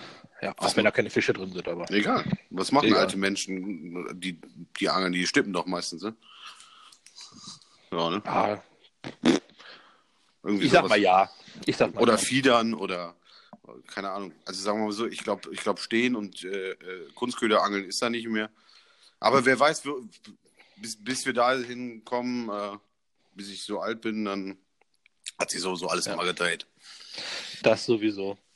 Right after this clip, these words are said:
Speaker 2: Ja.
Speaker 1: Ja, aber ich hab noch unsinniges Ticket, was ich mir gekauft hab. Äh, äh, ist mir noch dabei eingefallen. Das ist aber eigentlich eher so eine,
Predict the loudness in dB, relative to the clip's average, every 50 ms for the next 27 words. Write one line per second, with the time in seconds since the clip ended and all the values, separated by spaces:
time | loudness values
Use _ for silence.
0 | _ -10 -10 -10 -10 -10 -14 -14 -14 -16 -18 -20 -20 _ _ -6 -4 -4 0 2
1 | 4 4 6 4 4 4 4 0 0 0 -2 0 0 0 0 -2 -2 -2 -2 -2
2 | -2 -2 -4 -4 -4 -4 -4 -4 -4 -2 0 0 0 0 -2 -2 -4 -4 -4 -4
3 | -10 -10 -6 -4 -4 -4 -2 -4 -4 -4 -4 -4 -4 -6 -6 -6 -4 -4 -2 -4
4 | -4 -6 -10 -8 -8 -4 -4 -4 -2 -2 0 0 2 0 0 -2 -4 -6 -8 -4
5 | -2 -2 -2 -2 -4 -6 -8 -8 -8 -6 -4 -4 -4 -4 -6 -10 -12 -14 -10 -6
6 | -4 -4 -4 -4 -8 -8 -6 -6 -6 -6